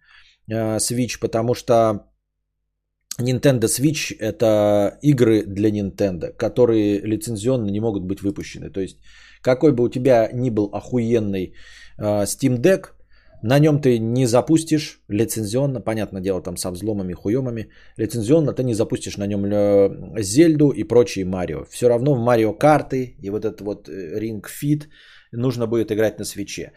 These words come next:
В конце концов, вспомним, что даже на старте Свитча он уже был техническим говном,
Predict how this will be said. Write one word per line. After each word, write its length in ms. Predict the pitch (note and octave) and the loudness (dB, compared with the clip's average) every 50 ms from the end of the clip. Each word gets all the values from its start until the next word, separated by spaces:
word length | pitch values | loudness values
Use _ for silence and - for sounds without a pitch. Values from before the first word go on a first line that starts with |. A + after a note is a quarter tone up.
| _ _ _ _ | _ _ _ _
В 100 | _ - | _ 4
конце 320 | - D#3 D#3 D3 - F#3+ | 4 4 4 6 2 0
концов, 380 | - F#3 F3 D#3+ - F3+ F3 D3+ | 0 0 -4 -2 -2 -2 -2 -4
вспомним, 440 | - - - G3 F#3+ E3 C3 A2 G2+ | -6 -2 0 0 0 0 -2 -4 -6
что 180 | - - C3 | -6 -4 -2
даже 280 | B2+ D3+ D#3 C3+ D3 D3+ | 2 2 4 4 4 2
на 240 | D3 C#3+ D#3 D#3+ D3 | 2 2 2 2 2
старте 640 | D3 - - - - E3+ D#3+ C#3+ - - - F#2 - | 0 -2 -4 0 4 4 4 4 4 0 -6 -8 -8
Свитча 600 | - - G#2+ B2 - - - - D#3+ E3 D#3 - - | -6 -6 -6 -6 -6 -6 -4 0 2 2 2 2 0
он 180 | C3 A#2+ B2 - | 0 0 0 0
уже 400 | - C#3+ B2 G2+ G#2+ D#3 - E3 | 0 0 0 0 0 0 0 2
был 260 | C3+ A2+ G#2+ F#2+ E2+ | 2 0 -2 -2 -4
техническим 800 | - - A#2+ G#2+ - A#2 A#2 A2 - A2 G2 - - G2+ F#2 F2 | -4 -4 -4 -4 -2 -4 -4 -4 -4 -6 -8 -8 -8 -8 -8 -4
говном, 540 | E2+ G#2+ G#2 F#2 F#2 F2 F#2 E2+ D#2 - | -2 -2 -2 -2 -2 -6 -6 -8 -8 -10